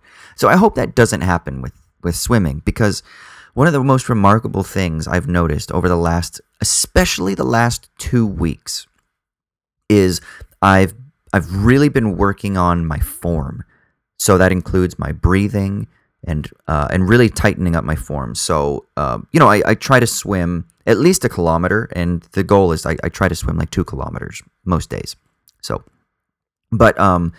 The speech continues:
so I'm not swimming, like, sprints, even though I will do sprints, especially, like, the last hundred meters. I usually always sprint, and sometimes at, like, round numbers, like, I'll sprint, like, the tenth lap or, like, the twentieth lap or whatever.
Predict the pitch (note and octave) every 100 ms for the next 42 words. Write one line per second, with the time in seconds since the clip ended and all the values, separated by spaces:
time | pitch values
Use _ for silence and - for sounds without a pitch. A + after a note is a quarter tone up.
0 | _ _ _ - A#2+ B2+ B2+ - A#2+ A2
1 | F#2+ E2 - - - F#2+ G#2+ - G2+ G2+
2 | F2 E2+ G2 F2+ E2 F2+ F2+ - - F#2
3 | F#2+ - - F2+ - E2+ - D#2+ D#2+ C#2+
4 | - - E2+ F2 - F#2+ E2 D#2 E2+ F2
5 | G2 - E2 E2 E2+ D#2+ E2+ D#2 D#2 E2
6 | - - F#2 _ _ - G2 - F#2+ G2+
7 | F2+ F2 - - _ _ - - D2+ D#2+
8 | E2+ E2 E2 E2 F2+ F2 F2 F2 - F2+
9 | E2+ D#2+ E2+ - F2+ A2+ E2+ - D#2+ E2
10 | - - _ - E2+ D#2+ D#2+ _ _ _
11 | _ - F2 F#2 E2+ F2 - E2 E2+ -
12 | F2 F#2 F2+ G2